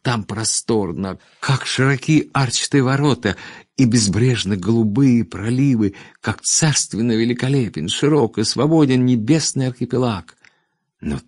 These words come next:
таяли облака, уходили по склону синими сфинксами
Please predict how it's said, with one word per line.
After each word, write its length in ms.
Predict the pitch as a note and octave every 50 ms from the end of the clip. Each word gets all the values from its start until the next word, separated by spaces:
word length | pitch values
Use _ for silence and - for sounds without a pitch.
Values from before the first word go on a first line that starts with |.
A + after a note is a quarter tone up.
| _ -
таяли 360 | D3 D#3 D#3+ C#3+ B2 A#2+ B2
облака, 540 | A#2 A2 A2 A2+ A2+ - - A2+ A2 G2+ - - - - - - - -
уходили 580 | - D3+ B2+ - - C#3 D3 D3 E3 E3+ D3+ C#3
по 140 | - - C#3
склону 580 | C3 - - - B2+ C#3+ D#3+ D#3 C#3 B2+ B2
синими 460 | A#2+ - - - D#3 C#3+ C3 B2+ B2 A#2
сфинксами 800 | A#2+ - - - F#3+ F#3 D#3+ B2 - - C#3+ C#3 C3+ B2 A#2